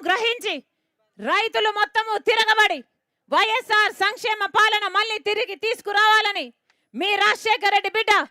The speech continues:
మనస్ఫూర్తిగా ప్రార్థిస్తుంది. అమ్మా, అన్న, రాజశేఖర్ రెడ్డి గారు ఉండగా వ్యవసాయము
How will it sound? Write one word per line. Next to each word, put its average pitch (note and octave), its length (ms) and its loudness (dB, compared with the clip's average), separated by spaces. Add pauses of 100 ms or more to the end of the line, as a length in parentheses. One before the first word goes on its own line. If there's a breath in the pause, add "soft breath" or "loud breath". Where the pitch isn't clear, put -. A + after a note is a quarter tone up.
(560)
మనస్ఫూర్తిగా G#4 680 0 (100)
ప్రార్థిస్తుంది. F#4 680 -4 (1900)
అమ్మా, G#4+ 220 2 (560)
అన్న, G#4 200 -6 (720)
రాజశేఖర్ G#4 600 0
రెడ్డి G4+ 200 -4
గారు G4+ 220 2
ఉండగా G#4 280 0 (160)
వ్యవసాయము G#4+ 600 0